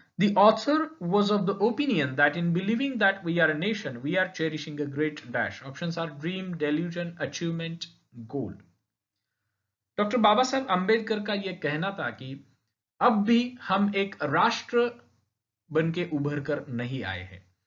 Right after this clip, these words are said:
क्योंकि हमारे देश में बहुत सी जातियां हैं, बहुत से धर्म हैं, बहुत सी असमानताएं हैं, तो हम अब तक एक राष्ट्र नहीं है। ओके, और अगर हम ऐसा मानते हैं कि हम राष्ट्र है,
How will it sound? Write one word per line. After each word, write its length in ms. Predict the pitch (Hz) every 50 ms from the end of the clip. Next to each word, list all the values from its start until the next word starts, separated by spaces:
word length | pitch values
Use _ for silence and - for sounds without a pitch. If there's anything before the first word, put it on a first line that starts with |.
| _ _ _
क्योंकि 380 | - 226 240 240 269 269 269 269
हमारे 380 | - - 190 196 202 202 202
देश 340 | 185 165 190 202 208 202 -
में 160 | 208 202 185
बहुत 260 | 165 170 180 175 175 -
सी 120 | - 175
जातियां 500 | 147 143 147 143 143 - 180 185 180 175
हैं, 220 | 175 180 180 170
बहुत 260 | 147 147 151 151 151 -
से 400 | - 165 160 160 - - - _ _ _ 131
धर्म 340 | 127 127 143 156 175 175 165
हैं, 240 | 165 160 160 156
बहुत 240 | 156 190 226 226 -
सी 260 | - - 254 - - -
असमानताएं 840 | 190 208 202 - 196 175 170 170 165 170 170 170 165 139 139 139 135
हैं, 380 | 117 110 101 95 - - _ _ _ _ _ _ _ _ _ _ _ _ _ _ _ -
तो 100 | 202 190
हम 380 | 180 202 240 247 247 - - - - _ _ _ _ -
अब 220 | 190 214 214 - - 269
तक 260 | 254 254 - - -
एक 260 | 214 226 226 - - -
राष्ट्र 560 | 151 151 139 160 180 220 240 - - - 220
नहीं 340 | 185 165 139 135 139 139 135
है। 260 | 117 110 95 - - _ _ _ _ _ _ _ _ _ -
ओके, 200 | 202 202 202 160
और 260 | 123 - 156 175 185 180
अगर 320 | - 190 208 247 294 285
हम 220 | 247 247 254 247
ऐसा 260 | 214 214 202 208 220 185
मानते 380 | 160 156 160 175 180 - 202
हैं 160 | 190 202 202
कि 180 | 202 - 185 - 185
हम 140 | 175 170 147
राष्ट्र 400 | 135 143 165 170 170 - - 160
है, 220 | 135 135 127